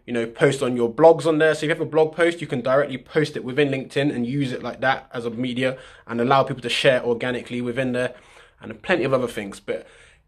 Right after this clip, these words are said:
if you like this idea and want to know more about it or many others, you can contact us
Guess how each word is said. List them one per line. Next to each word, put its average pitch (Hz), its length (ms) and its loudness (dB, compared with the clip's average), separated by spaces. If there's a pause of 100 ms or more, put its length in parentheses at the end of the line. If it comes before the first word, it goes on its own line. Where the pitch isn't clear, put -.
(160)
if 202 240 2
you 190 60 -2
like 170 200 6
this 151 160 0
idea 143 300 2
and 135 100 0
want 135 120 -4
to 131 80 -8
know 127 100 -4
more 156 240 8
about 143 240 4
it 147 80 2
or 131 180 -2
many 151 380 4
others, 156 340 4
you 131 80 -6
can 127 180 -6
contact 151 500 0
us 147 320 -2